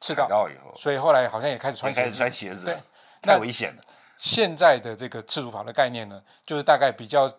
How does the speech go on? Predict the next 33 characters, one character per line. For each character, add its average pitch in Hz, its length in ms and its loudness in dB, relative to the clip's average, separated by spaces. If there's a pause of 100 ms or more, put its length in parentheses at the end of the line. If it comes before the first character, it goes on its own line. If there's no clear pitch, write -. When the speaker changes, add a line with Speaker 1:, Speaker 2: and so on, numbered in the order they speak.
Speaker 1:
呃， 117 420 -6 (100)
发 156 160 8
扬 131 120 0
光 147 160 2
大， 135 140 4
就 127 100 -8
是 123 80 -10
从 110 200 -10
一 131 100 -14
九， 107 280 -10 (200)
呃， 143 120 4
二 208 160 6
零 143 160 -4
二 151 80 -2
一， 131 200 -8 (100)
二 185 160 6
零 131 180 -6
一 160 160 -10
零 123 140 -10
年 107 160 -16
之 117 100 -16
后， 113 220 -6 (140)
那 143 120 -2
一 147 40 0
位 135 520 -4
哈 - 160 0
佛 127 140 0
大 127 100 2
学 110 120 -8
的 107 60 -8
学 110 200 -14
者， 160 140 -14
Speaker 2:
嗯。 151 60 -20